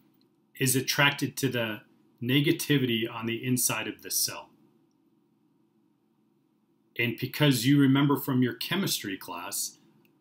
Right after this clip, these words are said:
opposite charges are attracted to each other, sodium will move down into the cell, or let's just say move into the cell, down its electrical gradient, because the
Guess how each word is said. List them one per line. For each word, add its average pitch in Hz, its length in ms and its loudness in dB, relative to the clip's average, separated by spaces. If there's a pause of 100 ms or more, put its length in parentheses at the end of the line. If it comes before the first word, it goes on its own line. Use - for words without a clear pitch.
(120)
opposite 143 480 0
charges 127 420 0
are 113 140 -4
attracted - 540 -4
to 104 140 -6
each 98 180 -6
other, 92 320 -10 (920)
sodium 123 760 4 (100)
will 120 220 2
move 131 520 6 (500)
down 160 560 2
into 147 300 0
the 117 100 -4
cell, 107 480 -2 (120)
or 113 60 -8
let's 113 240 -4
just 117 180 0
say 113 140 -4
move 117 260 0
into 127 180 2
the 113 100 -2
cell, 117 420 0 (1800)
down 139 280 6
its 143 140 2
electrical 131 600 0
gradient, 120 500 -4
because 131 380 -2
the 127 200 -2